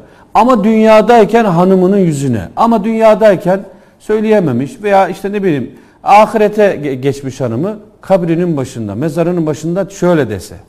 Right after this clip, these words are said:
"Hanım, ben senden razıyım." dese, Allahu Teala sırf erkek, yani koca hanımına karşı böyle bir sü-, e, hüs-, hüsnü zanla, yani böyle bir şahitlik yaptığından dolayı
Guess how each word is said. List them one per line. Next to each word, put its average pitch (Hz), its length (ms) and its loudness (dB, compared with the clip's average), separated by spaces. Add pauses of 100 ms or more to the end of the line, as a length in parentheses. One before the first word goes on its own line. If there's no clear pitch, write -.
(160)
"Hanım, 135 400 -2 (720)
ben 131 200 2
senden 117 460 -8
razıyım." 101 560 -8
dese, 127 400 -8 (500)
Allahu 165 400 0
Teala 151 460 -2 (240)
sırf - 440 -6 (140)
erkek, 147 540 0 (280)
yani 143 220 -4
koca 147 460 -2 (260)
hanımına 175 680 -4
karşı 131 440 -4
böyle 165 380 -2
bir 185 160 -2
sü-, 147 380 -6
e, 135 480 -4
hüs-, 123 340 -14
hüsnü 127 260 -16
zanla, 135 300 -4
yani 127 200 -6
böyle 160 280 -2
bir 135 100 -4
şahitlik 147 840 -4
yaptığından 170 960 -4
dolayı 240 500 0